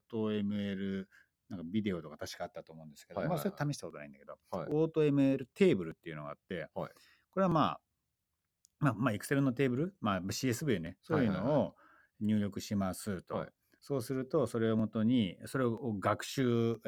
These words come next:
Speaker 1: 教師ありデータとして学習して、
Speaker 2: うん。
Speaker 1: やっぱ予測モデルを作ってくれるんだよね。
Speaker 2: はいはいはいはい。
Speaker 1: ん、
Speaker 2: まあ、
Speaker 1: うん。
Speaker 2: そのExcelに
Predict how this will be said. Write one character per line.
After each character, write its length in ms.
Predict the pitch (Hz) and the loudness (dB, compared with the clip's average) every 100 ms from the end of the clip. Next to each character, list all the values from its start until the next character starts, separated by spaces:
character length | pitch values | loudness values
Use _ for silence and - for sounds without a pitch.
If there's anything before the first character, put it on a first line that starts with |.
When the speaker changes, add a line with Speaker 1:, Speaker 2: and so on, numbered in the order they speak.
| 110 | -2
Speaker 1:
教 280 | 156 160 | 2 4
師 200 | 156 156 | 4 2
あ 100 | 147 | 2
り 360 | 139 139 147 131 127 | 2 0 -4 -8 -2
デ 220 | 139 123 | 0 0
ー 40 | |
タ 120 | 101 | -2
と 100 | 95 | -6
し 60 | 98 | -4
て 120 | 156 | -2
学 280 | 101 90 - | -2 -4 -6
習 260 | - 98 87 | -12 -12 -10
し 80 | |
て、 300 | - 180 - - | 0 0 0 -4
Speaker 2:
う 60 | |
ん。 20 | 165 | -10
Speaker 1:
や 60 | - _ - | -12 _ -16
っ 20 | |
ぱ 80 | - | -6
予 160 | 190 117 | 2 2
測 240 | 117 131 | 2 2
モ 160 | 123 120 | 2 2
デ 100 | 98 | 0
ル 80 | 80 | -6
を 40 | |
作 160 | - - | -12 -16
っ 20 | |
て 120 | - | -14
く 60 | 73 | -14
れ 80 | 71 | -14
る 40 | |
ん 40 | |
だ 80 | 73 | -14
よ 40 | 87 | -12
ね。 120 | 135 _ _ | -14 _ _
Speaker 2:
は 120 | 92 | -6
い 60 | 76 | -6
は 80 | 71 | -10
い 40 | |
は 60 | 73 | -14
い 40 | |
は 340 | 69 73 78 _ _ _ - | -16 -16 -20 _ _ _ -8
い。 40 | |
Speaker 1:
ん、 120 | 165 | -6
Speaker 2:
ま 80 | 165 | -4
あ、 60 | 80 - - | -6 -14 -6
Speaker 1:
う 60 | 104 | -4
ん。 160 | 85 | -4
Speaker 2:
そ 80 | 78 | -8
の 80 | 87 104 | -10 -10
Excel 460 | 95 - 113 104 | -12 -8 -6 -4
に 640 | 101 98 95 95 92 87 | -4 -4 -2 -4 -4 -6